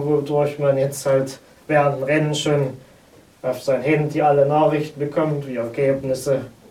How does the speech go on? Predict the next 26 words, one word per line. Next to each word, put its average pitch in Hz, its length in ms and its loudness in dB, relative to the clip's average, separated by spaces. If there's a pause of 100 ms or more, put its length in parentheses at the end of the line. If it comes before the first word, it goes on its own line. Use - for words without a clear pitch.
Reglement 139 680 2
oder 120 240 -4
Änderungen, 156 640 2
die 139 140 2
am 131 140 0
Rennzeitplan 147 960 0
halt 139 180 -2
gemacht 147 400 -6
werden. 139 200 -2 (580)
Deswegen 135 400 -2
muss 135 160 -4
niemand 139 400 0
mehr 131 160 -2
an 123 180 -6
die 139 100 -4
Anzeige 143 580 0
dafür 139 420 -2
laufen 143 600 0 (200)
und 127 120 -14
halt 120 220 -8
übelst 135 460 -8
die 127 100 -4
Ergebnisse 131 800 -4
suchen 160 480 -2
oder 135 160 0
so. 151 280 -2